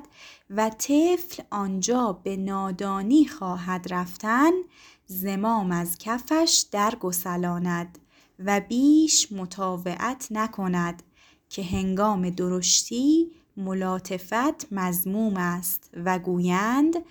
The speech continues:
«دشمن به ملاطفت دوست نگردد،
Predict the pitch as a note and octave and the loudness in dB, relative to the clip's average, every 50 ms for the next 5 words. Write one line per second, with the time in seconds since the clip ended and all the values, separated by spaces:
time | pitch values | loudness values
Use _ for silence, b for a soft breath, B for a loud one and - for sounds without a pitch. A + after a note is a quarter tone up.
0 | B B B B B B - G3+ A3 A3+ A3 - - - B3 B3 C4+ C#4+ E4+ F#4+ | B B B B B B -6 -2 -2 0 2 2 2 2 2 2 2 4 2 2
1 | G4 F4+ C#4 A#3 G#3+ G3+ F#3+ F#3+ F#3+ F#3+ F#3+ F#3 F#3+ F#3 - - F#3+ F#3+ - - | 2 0 0 0 0 0 -2 -4 -2 -2 -2 -2 -4 -6 -6 -8 -10 -8 -4 -2
2 | A#3 C#4 D4 C#4+ - - B3 A#3+ B3 B3+ B3 - - - A3 G#3 G#3+ A3 G#3 G#3 | 0 0 0 -2 -4 -4 -2 0 0 0 0 -2 -2 -2 -4 -2 -2 -2 -2 -2
3 | F#3 F3+ F3 F3+ F3 F3+ F3+ F3 F3 F3 | -2 0 -2 -2 -2 -2 0 0 -2 -2